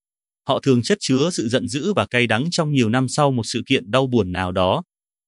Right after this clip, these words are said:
Họ tức giận đối với cha mẹ, hệ thống trường học, chính quyền, hoặc ai đó đã làm hại họ.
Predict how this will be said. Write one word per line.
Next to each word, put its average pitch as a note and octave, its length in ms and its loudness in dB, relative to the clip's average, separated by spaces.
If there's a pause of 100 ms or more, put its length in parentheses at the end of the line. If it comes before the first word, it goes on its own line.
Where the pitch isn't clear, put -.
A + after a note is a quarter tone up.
Họ - 200 2
tức F#3+ 140 -2
giận D#3 260 0
đối A#2 180 2
với C#3 140 4
cha D3 180 -2
mẹ, A#2+ 240 2 (460)
hệ F#2 120 -4
thống B2 240 2
trường A2+ 220 2
học, G2 160 -2 (360)
chính D3+ 220 0
quyền, C3 300 4 (520)
hoặc A2+ 120 -2
ai C#3+ 220 0
đó A#2 280 2
đã D#3+ 180 -4
làm A#2+ 180 2
hại F#2+ 160 -4
họ. F#2+ 260 0